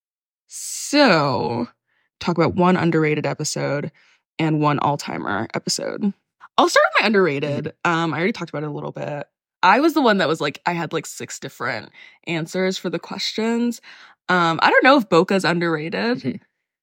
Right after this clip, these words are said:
Speaker 1: but I w-, randomly love it. I, I don't know, like, Boca's the episode where Uncle June gets,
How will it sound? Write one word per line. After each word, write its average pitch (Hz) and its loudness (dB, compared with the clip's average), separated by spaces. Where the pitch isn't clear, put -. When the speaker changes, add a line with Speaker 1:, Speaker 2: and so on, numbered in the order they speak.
Speaker 1:
but 180 2
I 175 4
w-, - -6
randomly 170 -2
love 151 -6
it. 214 0
I, 196 4
I 185 -2
don't 190 0
know, 202 0
like, 175 0
Boca's 185 4
the 185 2
episode 151 0
where 160 -2
Uncle 185 4
June 151 2
gets, - -4